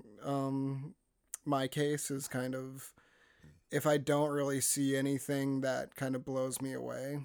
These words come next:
at a bar or anything, and then I see Pseudo Sue, that's, I'm probably gonna get a Pseudo Sue, you know, just 'cause I know it's, it's gonna be good. I like to drink it. Um, but yeah, then again, I could probably only have, like, two of 'em,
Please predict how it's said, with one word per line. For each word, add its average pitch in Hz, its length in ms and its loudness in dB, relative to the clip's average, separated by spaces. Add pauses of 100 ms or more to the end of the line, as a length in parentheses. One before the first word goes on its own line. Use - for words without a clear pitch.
(120)
at 151 120 -2
a 151 60 -2
bar 156 340 -2
or 160 100 -2
anything, 175 560 -2
and 127 140 -2
then 123 100 -2
I 120 100 -4
see 127 220 -6
Pseudo 120 400 -4
Sue, 117 540 -6
that's, 120 380 -6
I'm 123 120 -6
probably 117 500 -6
gonna - 240 -16
get - 100 -14
a - 60 -14
Pseudo - 360 -10
Sue, 156 400 -12
you 151 100 -10
know, 135 200 -10
just 139 180 -6
'cause 151 140 -4
I 143 100 -4
know 147 220 -2
it's, - 200 -6 (360)
it's 131 160 -6
gonna 143 220 0
be 139 120 -2
good. 127 380 -6 (420)
I 123 80 -8
like 120 240 -6
to 131 80 -10
drink 120 360 -8
it. 117 180 -10 (220)
Um, 117 400 -10
but 139 140 -6
yeah, 143 240 2
then 156 160 2
again, 139 460 2 (640)
I 135 220 4
could 123 160 -8
probably 131 360 4
only 123 200 0
have, 123 200 -2
like, 123 220 -6
two 135 300 0
of 135 100 -2
'em, 156 240 0